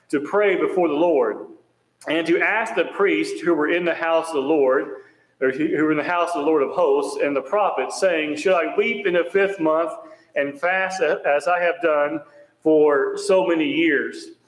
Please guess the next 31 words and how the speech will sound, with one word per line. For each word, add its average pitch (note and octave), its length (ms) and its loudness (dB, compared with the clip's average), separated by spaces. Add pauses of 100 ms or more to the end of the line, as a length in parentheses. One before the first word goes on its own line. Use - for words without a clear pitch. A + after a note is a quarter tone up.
(460)
Now, E3 160 0
as F3+ 80 -2
we F3+ 60 -2
look A#3 160 2
at F#3 200 -2
verse F#3 360 2
two, F3+ 300 4
this F#3+ 280 2
would E3+ 100 0
appear F#3+ 280 0
to E3 80 -4
be E3 380 0
that D3 160 0
it's - 440 -4
to D3 180 -6
show F3 280 2
the D3 220 2
remnant E3+ 440 -2 (100)
that C#3+ 200 -2
were C#3 100 2
still E3+ 320 0
in C3+ 60 -4
Babylon D3+ 480 0
wanted D#3 240 -2
to C#3 100 -6
know D3+ 540 2 (420)
about D3 220 2
whether D#3+ 200 4
some E3 300 0
of D3 120 -2
the C3+ 100 2